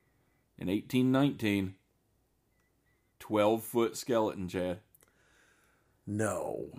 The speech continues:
Speaker 1: That's what it says.
Speaker 2: That's a
Speaker 1: I'm,
Speaker 2: big
Speaker 1: I, hey,
Speaker 2: skeleton.
Speaker 1: I'm just reading what I s-, I see here.
Speaker 2: That's a giant skeleton, so.
Speaker 1: Now, twelve foot, right?
Speaker 2: Uh-huh.
Speaker 1: That's getting on that range of, "Oh, really? Whatever."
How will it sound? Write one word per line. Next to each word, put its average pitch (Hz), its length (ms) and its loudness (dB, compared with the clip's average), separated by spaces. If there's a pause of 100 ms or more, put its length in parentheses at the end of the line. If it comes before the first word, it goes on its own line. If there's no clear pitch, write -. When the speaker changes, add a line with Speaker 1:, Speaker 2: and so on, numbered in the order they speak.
(140)
Speaker 1:
That's - 180 -18
what - 100 -16
it - 100 -18
says. - 240 -18 (200)
Speaker 2:
That's - 160 -20
a - 60 -12
Speaker 1:
I'm, 110 120 -2
Speaker 2:
big 110 100 -6
Speaker 1:
I, 95 80 0
hey, 98 60 2
Speaker 2:
skeleton. 98 240 0
Speaker 1:
I'm 104 100 0
just 98 140 -6
reading 98 380 -4
what 92 160 -2
I 87 80 -2
s-, - 200 -8
I - 140 -14
see 90 260 -6
here. 87 220 -8 (420)
Speaker 2:
That's - 220 -16
a 85 60 -6
giant 101 500 -4
skeleton, 98 520 -4
so. 82 300 -2 (380)
Speaker 1:
Now, 104 300 -2 (840)
twelve 123 260 2
foot, 117 260 0
right? 104 280 0 (220)
Speaker 2:
Uh-huh. 98 360 -6
Speaker 1:
That's 104 220 -6
getting 113 240 -2
on 110 140 0
that 101 160 -2
range 101 300 -2
of, 98 120 -6
"Oh, 117 280 4
really? 110 340 0
Whatever." 107 520 -4